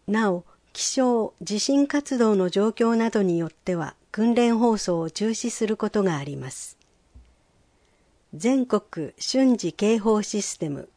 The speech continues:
Jアラートとは、津波や地震などで対処に時間的な余裕がない事態が発生した場合、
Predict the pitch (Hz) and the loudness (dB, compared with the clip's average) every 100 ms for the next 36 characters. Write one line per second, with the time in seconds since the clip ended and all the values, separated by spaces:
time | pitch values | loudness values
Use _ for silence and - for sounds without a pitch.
0 | - 151 226 262 262 247 247 233 202 151 | -14 -2 2 2 2 2 2 2 0 -6
1 | 135 - 165 139 - _ _ _ _ _ | -8 -6 -6 -6 -12 _ _ _ _ _
2 | _ _ _ _ _ _ _ _ _ - | _ _ _ _ _ _ _ _ _ -4
3 | 214 233 254 247 233 226 208 - 254 262 | 2 4 4 2 2 -2 -4 0 2 4
4 | 254 247 190 175 - _ 254 262 247 208 | 2 0 0 -2 -4 _ 0 0 2 2
5 | 180 170 190 254 269 254 254 247 240 226 | 2 0 -2 0 2 0 2 2 4 2
6 | 233 247 240 233 240 233 170 202 - 190 | 2 2 2 2 2 2 0 -4 -4 -2
7 | 160 147 156 - 202 196 - 180 160 170 | -4 -6 -8 -4 0 0 0 -4 -4 -4
8 | 165 | -4